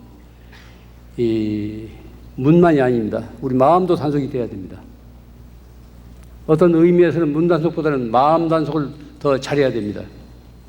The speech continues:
한 생각 불쑥 일어나는 데서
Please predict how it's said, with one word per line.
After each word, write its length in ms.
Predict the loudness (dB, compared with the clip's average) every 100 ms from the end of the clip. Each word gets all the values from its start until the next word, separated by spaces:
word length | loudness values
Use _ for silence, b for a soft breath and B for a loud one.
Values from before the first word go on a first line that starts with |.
| -20 -20 -20 B B B
한 240 | 0 2
생각 440 | 4 2 0 -2 -2
불쑥 460 | 0 0 -2 -4 -4 -16 -20 -20 -20 -20 -20 -20 -20 -20 -20 -20 -6
일어나는 460 | 2 4 6 4 2
데서 500 | 0 2 2 0